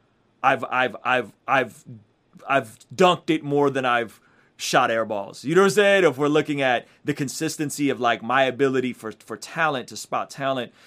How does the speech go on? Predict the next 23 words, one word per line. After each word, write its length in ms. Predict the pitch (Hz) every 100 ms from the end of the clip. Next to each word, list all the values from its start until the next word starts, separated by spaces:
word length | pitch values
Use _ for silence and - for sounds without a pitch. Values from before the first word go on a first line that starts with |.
| - _
you're 160 | 123 127
talking 420 | 147 135 127 123
about, 500 | 110 113 107 98 - _ _ _
um, 360 | 113 113 101 104 -
Gibbs, 460 | 117 160 143 120 -
who's 180 | 135 120
an 80 | 120
amazing, 500 | 120 139 139 123 123
incredible 440 | 117 139 123 110
artist 260 | 113 110 -
who 60 |
I 80 | 120
believe 240 | 120 123
is 100 | 113
gonna 160 | 110 110
go 220 | 110 113
on 140 | 110 107
to 80 |
do 120 | 107 110
great 320 | 101 117 -
and 160 | 107
bigger 240 | 104 120 110
things. 420 | - 117 104 98